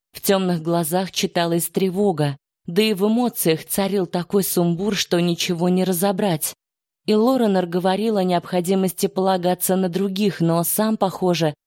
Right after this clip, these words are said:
с трудом выносил свою слабость и обычную потребность в объятиях. И я его понимала, поэтому постаралась вести себя так, словно ничего не произошло.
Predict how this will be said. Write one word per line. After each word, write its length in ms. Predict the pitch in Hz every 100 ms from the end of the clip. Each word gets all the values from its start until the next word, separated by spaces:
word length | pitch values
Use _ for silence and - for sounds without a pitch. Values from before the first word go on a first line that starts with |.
| _
с 80 | -
трудом 460 | - 202 196 190 180
выносил 500 | 170 165 165 170 165
свою 320 | 160 160 160
слабость 600 | - 175 185 175 - - _ _
и 60 | 196
обычную 520 | 190 208 - - 202
потребность 720 | - 196 170 170 151 156 -
в 60 | 165
объятиях. 800 | 165 170 170 143 - 135 120 - _ _ _ _
И 80 | -
я 220 | 196 190
его 380 | 185 170 170 175
понимала, 760 | 175 190 196 202 208 175 147 139 _ _ -
поэтому 460 | 185 180 175 170
постаралась 680 | 160 165 175 170 165 160 156
вести 300 | 165 165 -
себя 320 | 156 160 147
так, 380 | 147 - 202 - _ _ -
словно 480 | - 233 240 208 185
ничего 560 | 180 170 180 160 165
не 140 | 170 160
произошло. 760 | 165 156 160 160 - 135 120